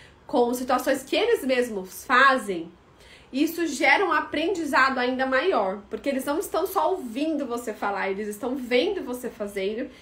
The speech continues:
e eles estão se identificando com essas situações. Então, o treinamento de contaminação cruzada prático dentro da cozinha, com a equipe observando as inúmeras situações que podem acontecer, gera um impacto maior,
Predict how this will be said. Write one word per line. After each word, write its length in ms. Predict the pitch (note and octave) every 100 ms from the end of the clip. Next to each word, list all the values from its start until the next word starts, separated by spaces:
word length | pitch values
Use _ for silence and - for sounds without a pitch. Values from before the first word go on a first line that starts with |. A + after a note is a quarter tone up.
| - - -
e 100 | C4+
eles 240 | D4+ F4
estão 280 | E4 E4+ E4
se 260 | - E4+ F#4+
identificando 1080 | F#4 F4+ F#4+ F#4 - F#4 - F4+ E4+ F#4 F#4
com 180 | D#4 C4+
essas 320 | B3 - C4
situações. 840 | C4 C4 B3 - - - F#3 - - _ - - - - - -
Então, 320 | A#3+ D4 C#4+
o 20 |
treinamento 380 | D4 C4+ D4 F4
de 40 |
contaminação 640 | - E4 D4 C4+ B3+ - B3
cruzada 380 | B3+ A#3+ G3+ A3
prático 680 | - D4+ A#3+ D4 - - G#3+
dentro 360 | A#3 F4 G4+
da 160 | C#4 C#4+
cozinha, 420 | C#4+ A#3+ B3 B3
com 100 | B3+
a 80 | A#3+
equipe 280 | B3 D#4+ D#4+
observando 640 | B3+ - C4+ B3 C4 G4
as 120 | F4
inúmeras 340 | C#4 D#4 F#4 G4
situações 380 | C#4+ - B3+ B3
que 100 | B3
podem 300 | A3+ G#3+ G#3+
acontecer, 760 | G#3+ G3 G3+ F#3+ B3 C4+ - - - - - - A3+
gera 540 | G3 C#4+ C#4+ D#4 -
um 120 | C#4+ C#4+
impacto 760 | C4+ - D#4+ A4+ C#5 - A4+
maior, 600 | D#4 C4+ A3 G#3 G#3+ F3